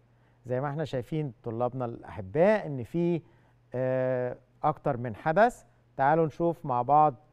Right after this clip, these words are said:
les bonnes réponses. Charlotte s'habille, faire du sport, cherche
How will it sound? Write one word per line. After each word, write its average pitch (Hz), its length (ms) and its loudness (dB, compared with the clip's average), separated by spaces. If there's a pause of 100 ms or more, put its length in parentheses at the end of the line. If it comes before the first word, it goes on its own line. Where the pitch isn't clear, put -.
(520)
les 151 300 2
bonnes 143 380 -2
réponses. 156 680 2 (2750)
Charlotte 196 720 4 (960)
s'habille, 202 720 2 (1700)
faire 180 380 2
du 120 160 -4
sport, 240 560 6 (1160)
cherche - 580 2